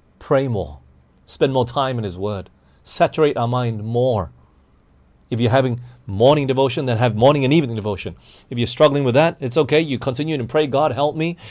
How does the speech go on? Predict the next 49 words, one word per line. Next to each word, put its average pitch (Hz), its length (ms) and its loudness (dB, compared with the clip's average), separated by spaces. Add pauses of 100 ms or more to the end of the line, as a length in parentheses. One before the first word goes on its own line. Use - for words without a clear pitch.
(120)
But 143 140 4
if 131 60 0
you're 180 200 6
consistent 156 500 -2
with 127 120 0
morning 151 300 2
and 139 80 -2
evening 180 200 -2
devotion, 185 400 0 (280)
have 180 160 2
it 190 120 -2
three 185 180 2
times 151 280 -2
a 131 40 0
day 131 140 2
like 110 160 -2
Daniel. 104 400 -6 (1300)
You 175 80 -20
know 202 80 -8
what 180 100 0
I 147 40 0
mean? 147 240 -6 (960)
And 170 140 2
if 165 80 4
that's 175 280 4
not 170 160 4
enough 156 340 0
and, 120 160 -2 (140)
and 143 140 0
you 165 60 2
want 170 160 4
a 127 40 2
deeper 185 340 2
relationship 190 500 2
with 170 120 0
Jesus, 190 340 -2 (200)
then 139 120 0
it's 120 140 -4
time 156 180 -4
to 104 60 -6
quit - 200 -6
your 156 100 -2
job. 95 280 -6 (1080)
It's - 80 -20
time 107 180 -8
to 90 60 -8
quit 127 180 -6
your 113 60 -8
schooling 113 360 -2